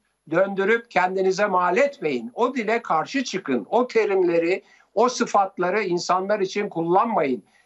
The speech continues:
Önce karşınızdakine, kendinize istediğiniz saygıyı, sevgiyi gösterin. Tanımadıklarınıza siz deyin.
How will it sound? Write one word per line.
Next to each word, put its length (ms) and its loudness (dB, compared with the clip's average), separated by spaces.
Önce 480 2
karşınızdakine, 1000 -2
kendinize 640 0
istediğiniz 640 -4
saygıyı, 500 -2
sevgiyi 560 -2
gösterin. 560 -2
Tanımadıklarınıza 1000 2
siz 420 -2
deyin. 320 0